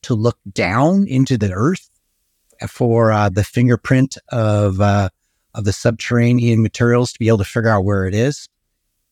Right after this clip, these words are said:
And the third one, Safe A I, which is using on-highway technology, off-highway in mining and construction, uh, an operating domain in which we can use the technology that we have today without,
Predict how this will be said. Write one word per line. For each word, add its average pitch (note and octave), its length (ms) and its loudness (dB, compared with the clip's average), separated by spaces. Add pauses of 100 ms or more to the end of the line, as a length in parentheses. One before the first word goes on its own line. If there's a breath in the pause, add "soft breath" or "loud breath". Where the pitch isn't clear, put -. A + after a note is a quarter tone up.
And C3+ 380 2
the A2+ 60 -4
third E3 260 0
one, F3+ 200 2
Safe D#3+ 300 0
A D3 120 0
I, D#3 260 0
which B2 260 -4
is A#2 200 -2
using D3 520 2 (300)
on-highway D#3+ 720 0
technology, B2 960 -4 (540)
off-highway G2 640 0
in F#2+ 120 2
mining A2 300 2
and G2 180 -2
construction, G2 640 -4 (500)
uh, G#2 480 -2 (100)
an A2 120 -4
operating A#2 400 2
domain G#2+ 400 2
in G2+ 160 0
which - 440 -4 (340)
we C3 140 2
can A2+ 220 -4
use D#3+ 280 2
the E3 100 -2
technology B2 560 0
that G#2+ 80 -2
we G#2+ 80 0
have A#2 280 -2
today C3 440 -2
without, A#2 640 -4